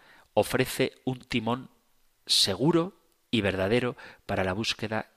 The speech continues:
espiritual. La Iglesia, a través de la historia,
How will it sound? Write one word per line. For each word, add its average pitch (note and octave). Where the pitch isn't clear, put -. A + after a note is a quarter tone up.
espiritual. F2+
La G2+
Iglesia, G2+
a F3+
través A#2+
de G#2
la G2
historia, C3+